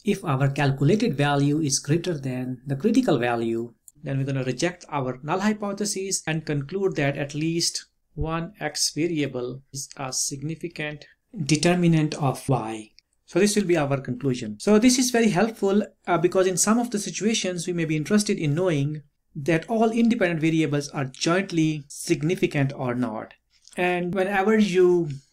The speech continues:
regress any model in R, R reports this F statistic with the regression output. So this is the model where we're explaining prices in terms of the S S price,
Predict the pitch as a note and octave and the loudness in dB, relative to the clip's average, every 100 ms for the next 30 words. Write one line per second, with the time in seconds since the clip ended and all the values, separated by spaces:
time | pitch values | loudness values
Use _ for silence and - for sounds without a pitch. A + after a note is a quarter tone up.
0 | _ - C#3+ F3 F3 F3 D3 D3 G3 F3+ | _ -6 0 0 0 0 0 2 2 2
1 | F#3 C#3 F3 G#3 D#3 C3+ D3 - _ _ | 2 0 2 2 2 0 -2 -10 _ _
2 | _ _ - F#3 G3 G#3 G#3+ E3 E3 E3 | _ _ -6 0 2 2 0 -2 -4 0
3 | C#3+ D3 D3 - D3+ D#3 - - F#3 - | 2 2 2 0 2 -2 -4 -6 -8 -8
4 | - D3 C#3+ - C#3 C3+ F#3 F#3+ D#3+ A#2 | -6 -4 -4 -2 -4 2 4 4 2 2
5 | B2+ C#3+ C3 C3+ C3 A2+ A2 - - E3+ | -2 -2 0 0 0 -4 -12 -16 -12 -2
6 | G#3 - A#3+ G#3+ G#3 G#3+ G3+ F#3+ F#3 F3 | 0 2 4 4 4 4 4 4 4 2
7 | - - D#3+ E3+ F3+ E3 A3+ - D#3 D#3 | 0 0 0 0 -4 -2 -2 -2 -2 -2
8 | D3+ E3+ D3+ D3 D3 C#3+ C#3 C#3+ C3+ F3+ | -2 -4 -4 -2 -2 -2 -4 -2 -2 0
9 | G#3 - G#3+ G#3 G#3 G#3 - | 0 0 0 0 2 0 -2